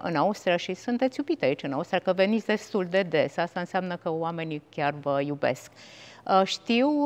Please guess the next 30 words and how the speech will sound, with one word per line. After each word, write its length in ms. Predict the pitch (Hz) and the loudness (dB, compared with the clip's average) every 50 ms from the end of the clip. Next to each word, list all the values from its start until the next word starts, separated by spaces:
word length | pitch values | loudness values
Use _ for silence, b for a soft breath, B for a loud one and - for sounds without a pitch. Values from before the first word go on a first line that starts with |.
| 285 269 | 2 2
scopul 480 | 240 - - - 214 208 - 196 196 196 | 2 0 2 2 2 2 2 0 0 2
venirii 360 | 170 175 180 185 190 185 185 | 4 4 4 4 2 -2 -2
dumneavoastră 560 | 165 170 165 165 165 165 185 185 185 - 180 | -4 -4 -4 -4 -2 0 -2 -2 -2 -2 -4
este 260 | 170 170 165 - - 170 | -4 -4 -4 -4 -4 -4
aici 300 | 156 156 151 156 - - | -2 -2 -4 -4 -6 -6
un 280 | 165 156 151 147 147 147 | -6 -4 -4 -6 -6 -6
botez 400 | 147 147 - - 196 208 196 - | -6 -6 -4 -2 -4 -2 -2 -6
în 320 | - - 160 151 160 160 - | -8 -8 -6 -8 -8 -10 -8
Krems, 420 | - - 170 180 247 339 339 - | 0 2 2 4 2 0 -4 -6
în 80 | - 190 | -6 -6
localitatea 600 | 170 151 - 160 160 156 151 - 147 - 139 139 | -6 -4 -4 -4 -4 -4 -4 -6 -6 -6 -6 -8
Krems, 420 | - - - 160 180 247 320 330 - - B B B B B B B 175 160 | -8 -8 -6 -4 -2 -2 -4 -4 -6 -12 B B B B B B B -8 -2
dar, 600 | 156 214 214 254 311 302 - 240 226 214 208 202 196 | 0 2 2 2 2 2 2 2 4 4 4 4 2
um, 320 | 196 190 180 160 101 90 - 80 - - | 2 -2 -4 -6 -8 -12 -12 -14 -16 -12
cel 160 | - - 262 254 | -8 -6 -2 0
mai 80 | 277 277 | 2 2
important 680 | 269 262 - 226 - - 226 220 220 208 208 196 180 | 2 2 0 -6 -6 -4 -6 -4 -4 -4 -4 -4 -4
lucru, 600 | 202 196 - - - - 139 120 123 123 117 - - - | -4 -6 -6 -6 -8 -4 -2 -2 -2 -2 -4 -6 -10 -8
oamenii 400 | - 156 170 190 202 208 202 196 | -4 -2 -2 -2 -2 -2 -2 -4
așteaptă 420 | 185 180 - - 196 - - - | -4 -4 -4 -6 -6 -6 -4 -6
de 120 | 180 165 165 | -4 -4 -2
la 140 | 160 160 156 | -4 -2 -4
noi 280 | 165 165 165 160 156 - | -4 -4 -4 -6 -6 -8
creștini, 540 | - - 165 165 - - - - 147 131 131 | -6 -6 -6 -4 -4 -8 -6 -4 -4 -4 -2
pocăiții, 600 | 135 - 175 175 - - 180 175 160 143 - - | 0 2 0 2 2 2 2 2 2 -2 -2 -4
așa 220 | 127 135 - 151 143 | -6 -4 -4 -6 -6
cum 200 | - - 151 156 | -6 -6 -8 -6
ne 200 | 151 151 147 143 | -4 -2 -2 -2
numesc 540 | 156 156 147 151 156 156 - - - - 156 | -2 -2 -2 -2 -2 -4 -4 -8 -8 -6 -6
majoritatea, 1000 | 151 151 151 156 - 147 147 143 143 - - - 147 143 - - 151 127 139 | -4 -4 -4 -4 -4 -6 -6 -6 -8 -8 -2 -2 -2 -2 -2 -4 -4 -4 -4